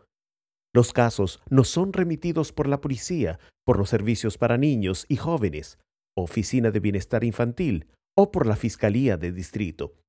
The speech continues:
Su niño será interrogado por el entrevistador forense mientras los miembros del equipo de investigación observan en un circuito cerrado de televisión en otra habitación.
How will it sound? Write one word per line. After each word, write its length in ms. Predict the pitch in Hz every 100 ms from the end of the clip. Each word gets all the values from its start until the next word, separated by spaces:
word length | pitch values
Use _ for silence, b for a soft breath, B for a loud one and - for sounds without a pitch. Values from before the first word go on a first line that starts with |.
| _ _ _ _ _ _ _ _
Su 140 | - 160
niño 300 | 208 196 127
será 260 | - 107
interrogado 720 | 110 107 120 117 131 135 101
por 140 | - 98
el 100 | 95
entrevistador 680 | 95 101 104 - 107 113 117
forense 680 | - 127 117 92 - 80 b b
mientras 500 | 160 175 165 120 101
los 260 | 95 92 -
miembros 440 | 127 135 98 87
del 120 | 90 95
equipo 460 | - 135 117 98
de 120 | 85
investigación 840 | 98 95 101 123 123 - 131 85 82 b
observan 680 | - 156 - 185 175 185 180
en 160 | 123 117
un 100 | 131
circuito 520 | - 139 - 143 104
cerrado 520 | - 110 131 104 101
de 120 | 107
televisión 640 | 123 147 143 139 - 104 98
en 160 | - 131
otra 260 | 165 - 104
habitación. 680 | 95 95 95 107 85 73